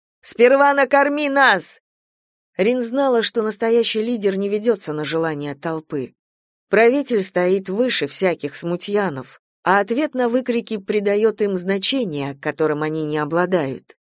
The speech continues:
Она начала с того места, где её прервали, пытаясь собраться с мыслями. «Этот опиум поможет»,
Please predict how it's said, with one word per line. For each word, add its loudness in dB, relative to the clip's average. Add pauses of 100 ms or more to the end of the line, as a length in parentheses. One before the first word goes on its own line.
(420)
Она 2
начала 2
с -4
того 4
места, -2
где 0
её 2
прервали, 0 (140)
пытаясь 0
собраться -2
с -4
мыслями. -4 (680)
«Этот 2
опиум 4
поможет», 0